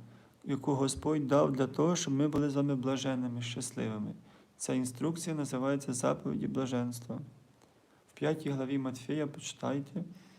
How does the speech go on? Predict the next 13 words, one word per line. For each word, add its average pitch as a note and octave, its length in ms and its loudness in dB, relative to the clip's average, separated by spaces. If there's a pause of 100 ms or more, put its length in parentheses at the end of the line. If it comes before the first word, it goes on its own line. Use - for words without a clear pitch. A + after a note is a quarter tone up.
(720)
і D#3 120 0
вивчайте D#3 580 0
на D3+ 120 -2
пам'ять, A#2+ 400 -2
щоб B2+ 240 -8
знали C#3 340 0 (300)
заповіді C3+ 500 -2
блаженства B2 680 -4
і - 80 -6
старалися C3 540 -4
по - 160 -8
них A#2+ 180 -2
жити. A2 300 -10